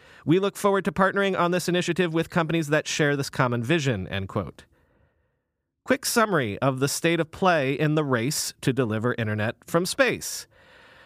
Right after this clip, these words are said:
SpaceX has its planned Starlink broadband data constellation. It launched the first two prototype satellites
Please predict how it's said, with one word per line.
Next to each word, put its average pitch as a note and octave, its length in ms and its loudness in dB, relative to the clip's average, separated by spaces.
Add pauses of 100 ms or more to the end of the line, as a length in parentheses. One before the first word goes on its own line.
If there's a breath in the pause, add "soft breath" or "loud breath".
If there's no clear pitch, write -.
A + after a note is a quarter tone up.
SpaceX - 960 0 (340 soft breath)
has D#3 320 2
its E3+ 260 0
planned D#3 420 0
Starlink F3+ 840 0 (100)
broadband D3+ 640 2
data C3 240 0
constellation. A#2+ 760 -2 (220 loud breath)
It B2 180 -2
launched B2+ 400 -2
the B2+ 120 0
first - 380 -2
two C#3 180 0
prototype B2+ 480 0
satellites B2 520 -2